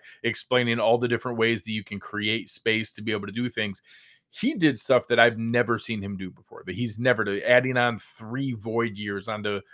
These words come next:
Micah Hyde's contract to spread out money. At some point, we hit some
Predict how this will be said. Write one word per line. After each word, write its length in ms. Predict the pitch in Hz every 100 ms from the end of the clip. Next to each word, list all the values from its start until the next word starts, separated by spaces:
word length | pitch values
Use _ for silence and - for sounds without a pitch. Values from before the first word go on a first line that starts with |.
| _
Micah 300 | 120 123 117
Hyde's 260 | 104 113 107
contract 380 | - 110 107 -
to 80 | 101
spread 280 | - 117
out 160 | 107 95
money. 360 | 104 101 90 _ _ _
At 220 | 135 131 -
some 360 | 247 302 247
point, 580 | - - 165 101 101 - _ _ _ -
we 200 | 120 147
hit 340 | - 170 151 - _ _ _
some 680 | - - 165 151 135 123 113